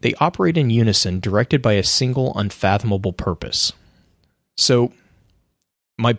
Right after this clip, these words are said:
the, the, one of the things that I'm going to talk about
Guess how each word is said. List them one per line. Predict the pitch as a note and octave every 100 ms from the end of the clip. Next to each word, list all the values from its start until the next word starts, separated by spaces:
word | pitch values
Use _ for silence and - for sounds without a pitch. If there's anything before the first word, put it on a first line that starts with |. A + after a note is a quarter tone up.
| - C3+ B2+ - -
the, | D3 C3+ D3
the, | D3
one | D3 D3 G#3+
of | D#3+
the | A#2 -
things | B2 A#2+ A2
that | G#2
I'm | G2
going | F#2+ A2 A2 G#2
to | - G2+ G2 F#2 - - - - _ -
talk | B2+ B2
about | B2 G2+